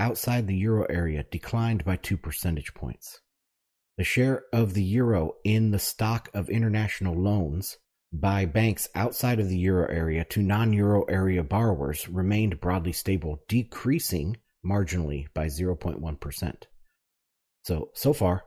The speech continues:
everything is decreasing for the euro. The share of the euro has, as an invoicing currency for extra euro area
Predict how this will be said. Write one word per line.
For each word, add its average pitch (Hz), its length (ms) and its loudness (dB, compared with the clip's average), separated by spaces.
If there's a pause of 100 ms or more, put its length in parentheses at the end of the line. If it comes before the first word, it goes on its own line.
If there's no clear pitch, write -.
everything 127 280 4
is 113 100 2
decreasing - 580 -2
for 90 160 -2
the 78 100 -2
euro. 69 200 -8 (2000)
The 98 60 2
share 131 340 2
of 98 180 0
the 107 80 4
euro 95 480 4
has, 98 440 -2 (220)
as 110 220 2
an 98 140 0
invoicing 101 520 2
currency 85 580 -4
for - 320 -4
extra 110 420 0
euro 101 420 2
area 92 340 2